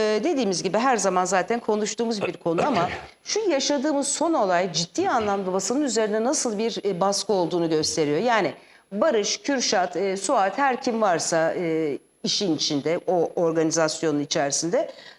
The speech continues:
Speaker 1: insanlar mesleğini yapmışlar. Vazifesi, görevi neyse onu yapıyorlar. Fakat bu bir suç olarak gösterilip işte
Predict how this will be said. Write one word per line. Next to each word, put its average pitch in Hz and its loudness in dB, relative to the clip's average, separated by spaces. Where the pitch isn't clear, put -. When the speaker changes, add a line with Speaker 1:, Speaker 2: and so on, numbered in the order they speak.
Speaker 1:
insanlar 240 2
mesleğini 392 2
yapmışlar. 208 0
Vazifesi, 208 0
görevi 220 2
neyse 277 0
onu 381 0
yapıyorlar. 220 0
Fakat 285 0
bu 302 -2
bir 294 0
suç - -4
olarak 175 0
gösterilip 254 -2
işte 262 -2